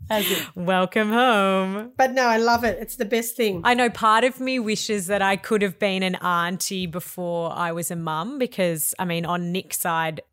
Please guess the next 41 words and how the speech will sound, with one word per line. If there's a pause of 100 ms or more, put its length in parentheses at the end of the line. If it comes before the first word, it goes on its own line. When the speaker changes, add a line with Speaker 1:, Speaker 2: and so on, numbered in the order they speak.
(160)
Speaker 2:
we
had
the
first
baby
only
by
four
days,
but
obviously
when
I
became
an
auntie
on
that
side,
it
was
very
much
wrapped
up
in
Speaker 1:
Yeah.
Speaker 2:
my
Speaker 3:
Yeah, (200)
Speaker 2:
own
newborn
Speaker 3:
yeah. (180)
Speaker 2:
process. (380)
And
then (260)
on
my
side
of
the
family,